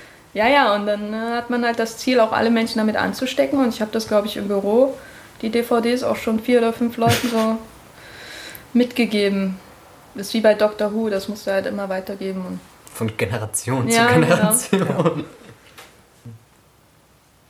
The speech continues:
Speaker 1: Nun haben wir ja alle die vierte Staffel gesehen bei Netflix. Die, äh, das war im, äh, war das noch im Mai
Speaker 2: Mai,
Speaker 1: oder im
Speaker 2: glaub
Speaker 1: Juni,
Speaker 2: ich.
Speaker 1: wann die online ging?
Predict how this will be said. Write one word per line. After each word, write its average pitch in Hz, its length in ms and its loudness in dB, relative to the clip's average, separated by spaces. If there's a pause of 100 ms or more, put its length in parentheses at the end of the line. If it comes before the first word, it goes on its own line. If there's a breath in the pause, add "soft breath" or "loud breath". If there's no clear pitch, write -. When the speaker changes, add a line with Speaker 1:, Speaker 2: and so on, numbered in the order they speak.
(260)
Speaker 1:
Nun 226 340 0
haben 254 220 4
wir 269 140 6
ja 254 260 0 (480 loud breath)
alle 240 340 4
die 226 180 -4
vierte 240 260 -4
Staffel 226 520 0 (140)
gesehen 208 420 0 (760)
bei 202 120 4
Netflix. 233 640 0 (960 loud breath)
Die, 220 240 4
äh, 202 280 2 (160)
das 208 280 -4
war 202 160 4
im, 196 300 -2
äh, - 40 -8 (920)
war 196 120 -4
das 208 180 -8
noch 208 100 -4
im 190 120 -4
Mai 214 320 4
Speaker 2:
Mai, 233 80 4
Speaker 1:
oder 196 140 2
im 196 80 -2
Speaker 2:
glaub 196 100 -4
Speaker 1:
Juni, 262 180 4
Speaker 2:
ich. 254 60 4
Speaker 1:
wann 240 140 0
die 240 100 0
online 233 380 0
ging? 233 240 -2